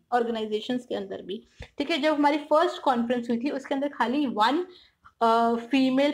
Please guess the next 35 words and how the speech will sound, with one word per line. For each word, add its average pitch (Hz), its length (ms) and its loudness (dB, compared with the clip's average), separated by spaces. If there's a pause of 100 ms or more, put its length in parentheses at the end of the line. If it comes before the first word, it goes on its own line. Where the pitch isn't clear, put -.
participant 240 600 0
was 208 220 0
there 175 680 -6
and 240 100 0
the 262 140 4
number 254 320 2
was 294 280 0
much 302 240 2
more 254 300 2
in 226 240 -4
the 277 160 0 (100)
Meeno 233 200 2
Brook 240 280 -2
two 233 120 2
conference। 202 360 -4
I 220 160 -6
don't 247 180 0
remember 226 300 -2
the 240 140 -4
exact 226 380 -6
number, 226 220 -4
मो-, 226 540 -4
मतलब 240 560 -2
दस 254 320 -2
से 285 100 2
ज़्यादा 226 280 2
जो 233 140 -2
थी 247 140 -6
female 240 320 -4
participants 214 640 -2
थी। 202 200 -10 (280)
तो 285 60 2
एक 285 100 -2
तो 311 60 4
gender, 254 560 2